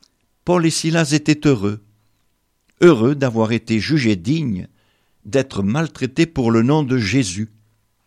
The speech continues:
Les prisonniers les ont entendus chanter. Ils n'ont pas été les seuls. Le geôlier les a aussi entendus exprimer leur joie et leur foi.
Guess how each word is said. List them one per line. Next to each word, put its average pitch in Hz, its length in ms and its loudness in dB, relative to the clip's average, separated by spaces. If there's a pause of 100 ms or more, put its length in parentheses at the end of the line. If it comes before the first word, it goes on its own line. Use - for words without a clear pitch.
(680)
Les 113 160 -8
prisonniers 120 680 -2 (400)
les 123 240 -2
ont 127 220 -2
entendus 120 480 0
chanter. 127 600 -4 (1080)
Ils 185 180 0
n'ont 170 160 -2
pas 139 240 2
été 131 240 0
les 123 120 0
seuls. 117 460 -6 (800)
Le 131 200 0
geôlier 143 520 2
les 123 260 0
a 113 240 -4 (760)
aussi 165 440 -2
entendus 143 500 -2
exprimer 139 460 -2
leur 127 220 0
joie 131 400 -4 (500)
et 156 120 4
leur 156 200 2
foi. - 480 -6